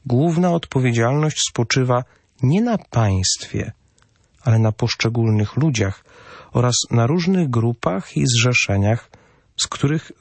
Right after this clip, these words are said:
składa się społeczeństwo. Odpowiedzialni za przedsiębiorstwa pon-, odpowiedzialni za przedsiębiorstwa ponoszą wobec społeczeństwa odpowiedzialność gospodarczą i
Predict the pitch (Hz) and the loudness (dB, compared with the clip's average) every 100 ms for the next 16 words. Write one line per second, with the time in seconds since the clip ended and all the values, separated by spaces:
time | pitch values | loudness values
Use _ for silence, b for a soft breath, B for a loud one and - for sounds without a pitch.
0 | - - 110 101 101 98 98 95 104 - | -4 -2 -2 0 0 0 0 0 0 -4
1 | - - 117 143 - 98 - - - 104 | -6 -2 0 0 -2 -6 -6 -8 -6 -6
2 | 104 _ _ _ _ _ _ _ _ _ | -6 _ _ _ _ _ _ _ _ _
3 | _ _ B B B B - 123 - 156 | _ _ B B B B -4 0 2 2
4 | 151 208 254 240 185 180 - 151 - 139 | 2 2 2 2 2 0 -2 0 0 2
5 | 120 107 104 - - - 143 - _ _ | 2 2 0 -4 -6 -4 -4 -4 _ _
6 | _ _ _ 120 117 113 127 - 120 117 | _ _ _ 0 2 0 -2 0 0 2
7 | 139 190 156 120 - 113 113 107 104 117 | 2 2 0 0 -2 0 2 2 2 0
8 | - 160 131 120 160 175 147 147 143 - | 0 -2 0 0 2 2 0 0 -4 -2
9 | 123 107 127 165 - - 117 - 123 123 | 0 0 0 -2 -2 -2 -2 -2 -2 0
10 | 120 131 139 123 - 123 - - 107 98 | 2 2 2 0 -2 -2 -2 0 0 0
11 | - - 160 170 B B B - 135 | -2 -2 -2 -4 B B B -4 -4